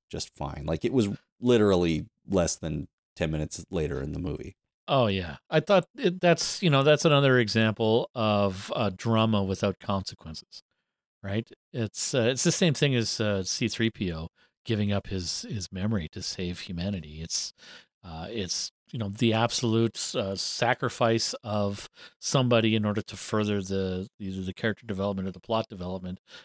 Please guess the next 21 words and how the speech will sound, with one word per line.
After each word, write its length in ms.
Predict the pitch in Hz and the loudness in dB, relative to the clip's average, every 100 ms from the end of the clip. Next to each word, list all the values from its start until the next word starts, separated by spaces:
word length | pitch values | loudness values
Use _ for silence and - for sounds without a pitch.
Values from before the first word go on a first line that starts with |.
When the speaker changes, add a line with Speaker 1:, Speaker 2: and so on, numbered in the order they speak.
| _ | _
Speaker 2:
but 100 | 143 | -6
then 560 | 170 196 190 180 165 139 | -2 2 2 2 2 4
backing 360 | 151 165 175 160 | 4 4 2 4
out 120 | 160 | 4
of 60 | |
the 80 | 151 | 4
consequences. 680 | 139 156 147 110 92 - - _ | 4 2 2 -4 -8 -10 -18 _
Speaker 1:
Yeah. 260 | 160 120 69 | 2 2 2
Speaker 2:
Like, 160 | 90 | 0
yeah, 160 | 139 170 | 4 6
we 200 | 156 170 | 8 6
had 220 | 139 165 | 6 6
that 160 | 160 156 | 6 6
moment. 340 | 147 135 120 | 6 4 2
That 160 | 120 117 | 4 2
was 120 | 127 | 2
a 60 | 117 | 2
very 240 | 123 127 | 4 4
powerful 400 | 117 131 123 113 | 4 2 2 2
moment, 360 | 107 113 98 98 | 0 0 0 -4
but 140 | 95 | -8